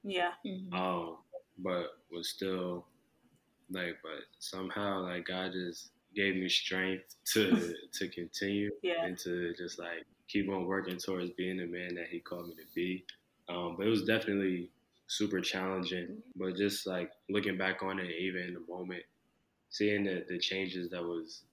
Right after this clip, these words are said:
Speaker 3: like, happening in my life,
Speaker 1: Mm-hmm.
Speaker 3: the way, like, I would just get through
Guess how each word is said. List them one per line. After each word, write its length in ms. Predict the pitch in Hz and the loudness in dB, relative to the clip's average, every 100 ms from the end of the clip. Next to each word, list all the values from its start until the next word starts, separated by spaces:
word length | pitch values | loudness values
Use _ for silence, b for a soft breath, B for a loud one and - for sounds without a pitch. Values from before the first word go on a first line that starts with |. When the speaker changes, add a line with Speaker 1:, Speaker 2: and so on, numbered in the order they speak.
| - - | -12 -8
Speaker 3:
like, 140 | - - | -6 0
happening 440 | 95 92 95 92 | 0 2 0 -2
in 80 | 87 | -2
my 100 | 87 | -4
life, 340 | 85 87 87 85 - | -2 -2 -2 -4 -2
Speaker 1:
Mm-hmm. 500 | 185 156 170 160 123 | -2 -4 -8 -6 -4
Speaker 3:
the 80 | 85 | -2
way, 520 | 90 95 92 90 87 _ _ _ _ 90 | 0 2 2 0 -4 _ _ _ _ -6
like, 120 | 85 | -2
I 100 | 95 | 0
would 200 | 92 87 | 0 -2
just 260 | 92 87 - | -4 -4 -2
get 220 | 90 - | -2 -2
through 540 | 85 90 95 92 90 | -4 0 0 0 -2